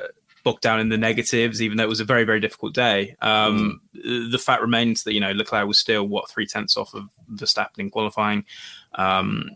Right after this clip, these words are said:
Speaker 1: and, you know, that's something that, you know, race by race, <clears throat> venue by venue, that can, that can change, and Ferrari can still be in the hunt. I don't think it's gonna be the doom and gloom that, that Russell was predicting, where, uh,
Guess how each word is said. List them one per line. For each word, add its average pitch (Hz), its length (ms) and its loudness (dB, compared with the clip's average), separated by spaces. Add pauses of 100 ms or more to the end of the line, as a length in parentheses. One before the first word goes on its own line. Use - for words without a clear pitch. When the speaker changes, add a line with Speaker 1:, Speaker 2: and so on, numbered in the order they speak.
(100)
Speaker 1:
and, 104 280 -2
you 107 80 2
know, 95 140 2
that's 113 280 2
something 120 420 0
that, 107 240 4
you 117 60 2
know, 104 240 0
race 104 220 0
by 107 120 0
race, 104 640 0
<clears throat> - 40 -12
venue 110 400 0
by 104 140 0
venue, 110 400 2
that 104 200 -2
can, 101 240 -10
that - 160 -2
can 107 160 -6
change, 113 520 0
and 98 300 -2 (260)
Ferrari 110 480 2
can 107 420 0
still - 300 4
be 127 140 4
in 104 80 4
the 101 60 2
hunt. 107 480 0
I 110 80 0
don't 131 260 2
think 123 160 0
it's - 140 0
gonna 120 160 2
be 113 220 2
the 107 80 -6
doom 117 260 2
and 110 100 2
gloom 110 340 2
that, 104 300 2
that 104 120 2
Russell 110 360 0
was 113 100 -6
predicting, 110 580 -2
where, 101 360 2 (600)
uh, - 360 -2